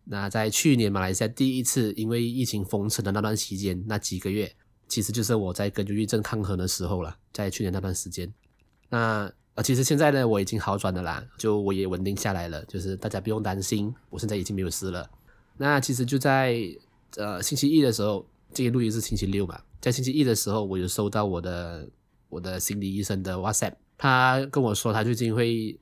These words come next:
举办一个线上的讲座会，那他就来询问我能不能在他的讲座会上分享我的故事，还有我的经历。那我就当然，当然说 OK 啊，没问题啊，就是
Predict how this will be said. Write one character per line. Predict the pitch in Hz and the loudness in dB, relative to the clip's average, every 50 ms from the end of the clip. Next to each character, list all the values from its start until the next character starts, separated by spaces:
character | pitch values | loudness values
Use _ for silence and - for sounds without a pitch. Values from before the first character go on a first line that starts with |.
| - - | -12 -6
举 | - - 92 | -4 -4 -2
办 | - 101 101 | -2 -2 -2
一 | 95 95 | -2 -2
个 | 95 - 104 95 | 0 0 0 0
线 | - - 113 101 | 2 2 2 0
上 | - - 98 | 0 0 0
的 | 95 | 0
讲 | 87 - 82 80 | -2 -2 -4 -4
座 | 82 - 110 | -2 -2 0
会， | 104 - 131 113 90 - _ _ _ - | 2 4 4 4 2 0 _ _ _ -4
那 | 143 131 120 117 110 90 - - - - - - | 0 2 2 2 2 0 -4 -6 -14 -20 -16 -6
他 | - - 135 | -2 0 0
就 | 127 147 | 2 4
来 | 139 123 | 4 4
询 | 120 - 120 107 | 4 4 2 2
问 | 123 143 131 127 | 4 4 4 2
我 | 110 98 80 - _ _ - | 0 -2 -4 -6 _ _ -2
能 | 123 117 120 | 0 2 4
不 | 143 156 | 4 4
能 | 139 131 131 | 4 4 4
在 | - 147 139 | 4 2 4
他 | 123 123 | 4 2
的 | 117 110 | 2 0
讲 | 104 - 85 85 92 | 0 0 -2 -4 -2
座 | - 120 113 | -2 -2 0
会 | 120 117 113 | 0 0 0
上 | - 120 107 98 90 - - - - | 0 0 0 0 -2 -8 -12 -20 -18
分 | - - - 127 120 120 | -6 0 0 2 2 2
享 | 123 120 113 92 87 87 | 2 2 0 0 0 -2
我 | 90 87 | -2 -2
的 | 90 95 | -2 -2
故 | - - 110 104 | -2 -2 -2 -2
事， | - - 107 95 - - | -2 -2 -4 -4 -4 -8
还 | - - - 95 | -12 -8 -6 -4
有 | 87 87 | -4 -4
我 | 87 90 | -4 -6
的 | 85 87 | -6 -6
经 | - - 98 92 92 | -6 -6 -4 -4 -2
历。 | 98 110 110 85 - _ _ _ _ | -2 -2 -4 -4 -8 _ _ _ _
那 | - 92 92 95 | -6 -4 -2 0
我 | 92 87 | 0 -2
就 | 85 - 101 98 95 92 92 92 | 0 0 0 0 0 0 -2 -2
当 | - 98 | 0 0
然， | 98 95 95 98 120 - _ _ _ _ | 0 0 -2 -4 -6 -10 _ _ _ _
当 | - - 107 | -6 -4 -4
然 | 104 | -2
说 | - 110 | -2 -2
OK | 110 - - 160 | 0 2 4 4
啊， | 143 135 | 4 4
没 | 127 123 | 4 2
问 | 120 131 131 | 2 2 0
题 | 127 - 117 | 0 0 0
啊， | 104 95 92 90 101 - | 0 0 -2 -4 -6 -6
就 | - 104 | -6 -6
是 | - - 113 104 104 - | -4 -2 -2 -2 -2 -4